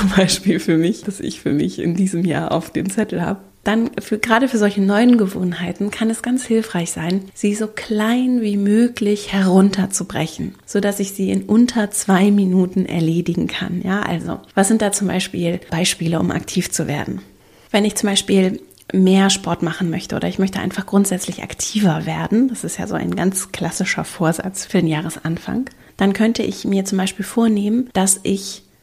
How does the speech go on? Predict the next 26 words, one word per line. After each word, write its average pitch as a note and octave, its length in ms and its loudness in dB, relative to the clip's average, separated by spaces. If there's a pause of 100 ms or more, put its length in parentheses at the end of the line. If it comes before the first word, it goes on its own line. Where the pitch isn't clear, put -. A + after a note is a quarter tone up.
(340)
zu G3+ 320 0
einer F3+ 220 0
gewissen F#3+ 340 -2
Uhrzeit, A3+ 600 0 (100)
da - 60 -14
hilft's G3 340 2
natürlich, F#3+ 260 0
einen F3 140 -4
festen F3+ 260 -2
Rhythmus G#3+ 380 2
zu F3+ 180 -4
haben, F#3 240 0
also E3+ 200 -4
irgendwie F3+ 400 -4
immer F3+ 280 4
montags G#3 480 2
oder D#3+ 140 -4
vielleicht D#3 260 -6
sogar D#3+ 200 -6
täglich, G#3+ 640 2 (800)
nur A3+ 220 6
meine A3 140 6
Sportsachen - 560 -2
anziehe. - 500 -4
<laughs> - 40 -20 (500)
Ja, G#3+ 180 0